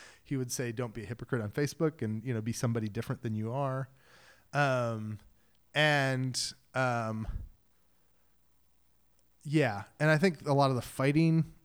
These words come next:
he would just see as pointless. I hope, 'cause I <laughs> see a lot of it as pointless. Um, it is interesting, though. Jesus had this, ab-, so the ancient world kinda works like social media, and that social media is an honor-shame system, I think.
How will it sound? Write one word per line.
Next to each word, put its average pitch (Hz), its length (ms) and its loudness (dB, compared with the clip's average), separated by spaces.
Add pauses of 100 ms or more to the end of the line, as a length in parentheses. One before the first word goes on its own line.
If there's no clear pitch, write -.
he 131 160 -2
would 117 140 0
just - 340 -10
see 82 180 -14
as - 140 -16
pointless. - 720 -16 (360)
I 120 80 -2
hope, - 320 -4
'cause 123 140 -2
I 120 100 0
<laughs> 117 100 2
see 208 100 12
a 175 80 12
lot 196 180 10
of 175 80 10
it 170 40 8
as 180 140 8
pointless. 139 380 4 (300)
Um, 147 560 10 (380)
it 208 120 8
is 269 160 6
interesting, 233 440 4
though. 143 540 6 (640)
Jesus 226 360 6
had 190 160 4
this, 175 160 4
ab-, 139 420 -2
so - 140 2
the 185 120 8
ancient 214 280 8
world 156 560 8 (160)
kinda 185 240 0
works 175 260 0
like 131 180 -4
social 160 300 -4
media, 156 380 2
and 131 100 2
that 123 80 -2
social 139 300 2
media 123 260 4
is 127 120 2
an 117 100 0
honor-shame 117 500 -2
system, 151 400 -4
I 147 60 -4
think. 156 280 -8